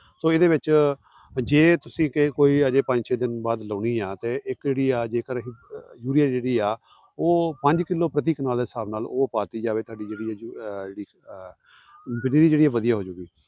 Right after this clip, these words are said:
ਦੂਜੀ ਗੱਲ ਆ ਜਾਂਦੀ ਆ ਕਿ ਲਵਾਈ ਸ-, ਲਵਾਈ ਸਮੇਂ ਜਿਹੜਾ ਸਾਨੂੰ ਜਿਹੜਾ ਵਾ,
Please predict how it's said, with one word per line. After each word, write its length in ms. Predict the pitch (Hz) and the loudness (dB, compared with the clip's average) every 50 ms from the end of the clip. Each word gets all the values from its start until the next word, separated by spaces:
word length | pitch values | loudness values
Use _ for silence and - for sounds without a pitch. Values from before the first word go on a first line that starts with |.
| _ _ _ _ - | _ _ _ _ -2
ਦੂਜੀ 220 | 139 147 147 180 185 | -2 0 4 6 6
ਗੱਲ 120 | 185 185 | 8 8
ਆ 80 | 175 165 | 8 6
ਜਾਂਦੀ 180 | 165 165 170 | 6 6 6
ਆ 80 | 170 170 | 6 6
ਕਿ 220 | - - 170 165 143 143 135 135 | 4 2 2 2 2 -2 -4 -4
ਲਵਾਈ 400 | 127 127 123 127 123 131 123 160 | -2 2 4 4 6 6 4 4
ਸ-, 200 | 151 - 117 127 120 - - | 2 -2 -6 -8 -8 -8 -6
ਲਵਾਈ 340 | 131 123 127 127 127 143 143 | -2 0 2 4 4 4 2
ਸਮੇਂ 280 | - 135 123 120 123 | 0 -2 -2 0 0
ਜਿਹੜਾ 180 | 123 117 127 127 | 0 0 0 -2
ਸਾਨੂੰ 200 | 120 117 113 113 | -2 -2 -6 -6
ਜਿਹੜਾ 180 | 110 107 110 107 | -4 -4 -4 -2
ਵਾ, 260 | 104 104 104 113 | -2 -2 -2 -2